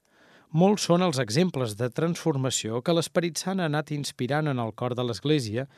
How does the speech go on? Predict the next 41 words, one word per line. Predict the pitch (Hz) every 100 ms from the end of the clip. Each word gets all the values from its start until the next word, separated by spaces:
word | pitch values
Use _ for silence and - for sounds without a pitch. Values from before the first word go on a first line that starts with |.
| _ _
que | - 113
segurament | - 107 170 185 135 113 104 - _
en | 123 127
altres | 127 - 104 -
temps | 151 156 151 -
foren | - - 139 123 120
impensables. | 113 117 107 107 92 95 95 - _ _ _ _ _ - - -
Cal | - 190
tenir | 214 196 147
en | 113
compte, | 180 190 170 110 101 127 _
i | 143
sovint | - 120 147 127
és | 110
font | - 139
de | 113 107
confusió, | 160 156 190 135 113 101 _ _ _ _ -
és | 160
que | 185
la | 175
principal | 170 160 180 202 214
distinció | 208 - 147 135 190 185
que | 131
es | 107
viu | 156 165
en | 120
l'Església | 104 - 151 175 127 123
no | 170
és | -
tant | - 180
entre | 147 - 113
homes | 123 127 151
i |
dones, | 135 110 131 -
sinó | 131
més | 131 135
aviat | 185 156 147 135
entre | 110 107
laics | 104 110 98 104
i |
clergues. | 110 127 131 117 98 95